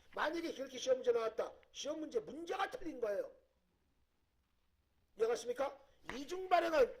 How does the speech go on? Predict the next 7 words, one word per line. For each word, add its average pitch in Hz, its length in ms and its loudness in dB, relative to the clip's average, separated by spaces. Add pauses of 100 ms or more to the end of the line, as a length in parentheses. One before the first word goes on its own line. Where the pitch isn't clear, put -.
(280)
신용카드밖에 311 1120 -6
없어요. - 500 2 (1800)
이해가 - 160 4
됐죠? - 400 2 (1080)
잊어먹으면 226 360 10
안 208 120 4
돼. 240 300 12